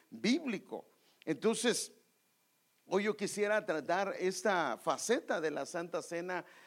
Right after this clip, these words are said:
y la Santa Cena es el inicio y el final de jornadas.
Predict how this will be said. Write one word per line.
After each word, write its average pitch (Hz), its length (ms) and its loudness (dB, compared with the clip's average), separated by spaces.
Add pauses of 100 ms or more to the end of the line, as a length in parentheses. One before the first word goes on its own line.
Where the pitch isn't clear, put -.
(120)
y 143 160 -2
la 147 180 2
Santa 254 420 0
Cena 180 480 -4 (360)
es 202 480 4
el 160 240 -2
inicio 185 760 -4 (300)
y 160 200 0
el 147 160 2
final 170 760 -2
de 160 140 -6
jornadas. 147 1080 -8